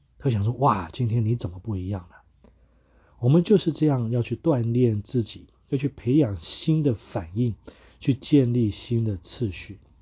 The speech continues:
第三个，我需要支取能力，我们需要能力来克服困难，以至于能够继续前进。生活会让我们的精力磨损，甚至会耗尽你所有的热情。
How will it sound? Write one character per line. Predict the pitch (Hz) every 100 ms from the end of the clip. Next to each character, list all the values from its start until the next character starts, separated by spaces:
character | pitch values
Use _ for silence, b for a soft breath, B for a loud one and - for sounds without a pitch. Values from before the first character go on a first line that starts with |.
| _ _ b b b -
第 | 160
三 | 170 160 151
个， | 127
我 | 117
需 | -
要 | 135
支 | 120 135 135
取 | - 104
能 | 101 95 104
力， | 135 101 -
我 | 107
们 | 110
需 | 117 143
要 | 127
能 | 117 110 131
力 | 143 120
来 | 101
克 | 104 - 120
服 | 107
困 | 104 - 131 104
难， | 95 98
以 | 110 101
至 | 127
于 | 120
能 | 107
够 | 117 107
继 | - - 135 104
续 | - 123 101
前 | - 107 95 98
进。 | 127 101 _ _ b b b b b
生 | - 208
活 | 208 139 135
会 | 147
让 | 135 151
我 | 123
们 | 113
的 | 113
精 | - 135 139
力 | 127
磨 | 117 110 113 151
损， | - 110 85
甚 | - 120
至 | 120
会 | 123 113
耗 | - 151 123
尽 | 110 135 117
你 | 101 107
所 | - 120
有 | 101
的 |
热 | 104 147 143
情。 | 101 - 95